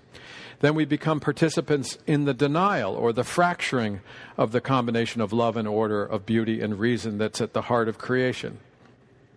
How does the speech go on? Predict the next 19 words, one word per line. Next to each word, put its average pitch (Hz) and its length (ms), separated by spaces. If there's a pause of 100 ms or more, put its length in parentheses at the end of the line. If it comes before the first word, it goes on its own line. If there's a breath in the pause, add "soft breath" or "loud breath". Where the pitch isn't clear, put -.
(600 loud breath)
I 127 80
think 190 260
that 165 220
coupling 170 720 (160)
of 127 180 (460)
beauty 185 340
and 139 160
reason, 147 400
of 120 160
love 147 260
and 131 100
order, 131 260
is - 260
at 127 120
the 113 80
heart 147 260
of 127 80
creation 131 460
because 123 400